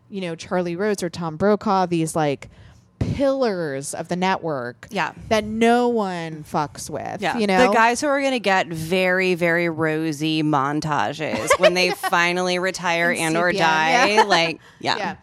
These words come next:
Speaker 1: And I, and I mean, especially if you're a lower level person, it's like, "Why am I gonna endanger my career?"
Speaker 2: Mm.
Speaker 1: That was what everybody was saying. Not everybody. Uh, several people came forward to say at N B C News they felt pressured to sign the letter because
Speaker 2: Yeah.
Speaker 1: they're like, "I'm a nobody and this is Tom Brokaw."
Speaker 2: So,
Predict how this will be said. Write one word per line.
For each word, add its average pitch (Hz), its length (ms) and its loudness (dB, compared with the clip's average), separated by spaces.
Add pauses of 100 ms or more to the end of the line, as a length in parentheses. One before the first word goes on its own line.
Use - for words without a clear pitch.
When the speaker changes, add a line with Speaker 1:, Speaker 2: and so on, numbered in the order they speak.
(480)
Speaker 1:
And 330 140 2
I, 311 220 -2
and 302 100 0
I 302 60 0
mean, 311 120 -2
especially 294 440 0
if 392 100 0
you're 302 100 0
a 220 60 2
lower 196 320 2
level 170 240 -2
person, 370 340 -6
it's 254 140 -10
like, 220 180 -2
"Why 185 140 4
am 196 140 -4
I 196 80 -2
gonna 185 180 -6
endanger 156 460 -8
my 151 220 -6
career?" 214 720 0
Speaker 2:
Mm. 175 340 -8
Speaker 1:
That 269 160 6
was 269 160 -2
what 240 140 2
everybody 190 320 0
was 170 120 -2
saying. 165 380 -2
Not 170 160 0
everybody. 110 460 -8 (120)
Uh, 139 180 -10
several 202 340 -2
people 170 260 -10
came 156 220 -8
forward 160 320 0
to 175 80 -6
say 151 500 -2 (260)
at 196 120 0
N 202 120 -2
B 185 140 -2
C 170 180 -10
News 294 380 -2
they 208 140 0
felt 196 260 -4
pressured 202 480 -4
to 185 140 -10
sign 165 260 -4
the 160 80 -4
letter 262 320 4
because 220 160 -6
Speaker 2:
Yeah. 165 140 0
Speaker 1:
they're 214 120 0
like, 185 220 -2
"I'm 233 220 -6
a 254 40 -8
nobody 208 520 0
and 175 100 -6
this 170 140 -6
is 185 100 -6
Tom 160 240 -12
Brokaw." 151 460 -10
Speaker 2:
So, - 80 -18